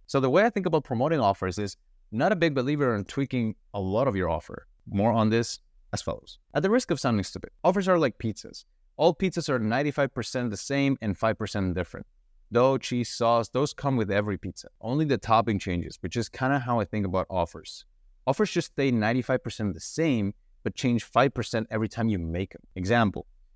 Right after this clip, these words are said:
you run a car wash. Everyone gets the exact same offer, car wash. But you can offer a free waxing as well, only if they sign up today.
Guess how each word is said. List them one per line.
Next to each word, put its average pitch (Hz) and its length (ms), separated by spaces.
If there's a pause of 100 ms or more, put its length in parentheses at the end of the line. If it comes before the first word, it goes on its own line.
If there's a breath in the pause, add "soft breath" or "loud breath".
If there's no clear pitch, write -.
(140)
you 107 100
run 123 140
a 120 60
car 135 280
wash. - 340 (200)
Everyone 131 320
gets 127 240
the 120 120
exact 107 420
same 95 220
offer, 104 400 (300)
car 95 160
wash. - 380
But 113 100
you 127 80
can 139 140
offer 131 220
a 98 40
free 127 220
waxing 110 420
as 85 100
well, 104 400 (320)
only 147 280
if 110 80
they 117 140
sign 107 280
up 101 220
today. 95 440